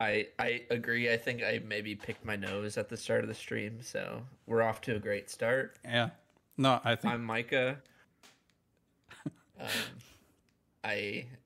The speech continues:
Speaker 1: I think some of you've heard me before, but never seen me. Uh, and now you're seeing me in glorious four eighty P.
Speaker 2: Ooh.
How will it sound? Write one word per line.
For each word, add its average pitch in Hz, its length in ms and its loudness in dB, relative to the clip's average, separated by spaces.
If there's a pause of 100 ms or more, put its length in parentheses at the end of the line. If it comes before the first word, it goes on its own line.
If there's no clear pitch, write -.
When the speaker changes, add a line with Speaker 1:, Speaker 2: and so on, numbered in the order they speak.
Speaker 1:
I 120 80 -2
think 117 300 -4
some 117 220 -2
of 113 120 -4
you've 117 220 0
heard 127 300 0
me 139 140 0
before, 135 460 0
but 110 180 -4
never 107 240 0
seen 113 340 -8
me. 123 280 -4 (1200)
Uh, 101 400 -2 (180)
and 110 140 -2
now 107 120 0
you're 107 160 0
seeing 113 380 -4
me 113 240 -2
in 101 300 -6
glorious 139 720 2
four 208 400 6
eighty 277 300 4
P. 139 640 -2 (160)
Speaker 2:
Ooh. 120 400 10